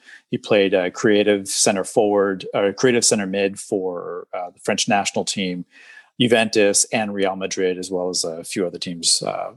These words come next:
leading up to that. But he's, he's, he's, you know, he's, he's considered one of the most, uh, innovative players, and he did it with such elegance and grace. So to be able to emulate him was, you know, something, uh,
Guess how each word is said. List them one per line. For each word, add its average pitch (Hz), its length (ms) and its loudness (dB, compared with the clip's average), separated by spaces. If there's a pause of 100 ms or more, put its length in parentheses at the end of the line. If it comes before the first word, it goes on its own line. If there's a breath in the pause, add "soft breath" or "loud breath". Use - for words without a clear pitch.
leading 92 240 -2
up 87 120 -12
to - 100 -6
that. 80 260 -2
But 85 240 -2
he's, 92 580 0 (180 soft breath)
he's, 123 260 2
he's, 123 500 0
you 135 160 -2
know, 90 80 -4
he's, 92 180 -8
he's 120 200 -2
considered 139 400 4
one 117 100 4
of 110 80 2
the 95 260 2 (460)
most, 120 580 0
uh, 90 320 -2 (720)
innovative 104 880 2
players, 104 380 2
and 117 140 -2
he 104 100 -2
did 107 160 2
it 113 80 0
with 95 140 -4
such - 240 2 (100)
elegance 98 480 2
and 95 180 -6
grace. 90 380 -2
So 95 240 4
to 87 160 -4
be 101 160 2
able 98 140 2
to 107 200 0
emulate 101 380 0
him 90 160 -2
was, 92 320 0
you 143 80 2
know, 82 220 -4 (440 soft breath)
something, 104 540 2 (100)
uh, 82 340 0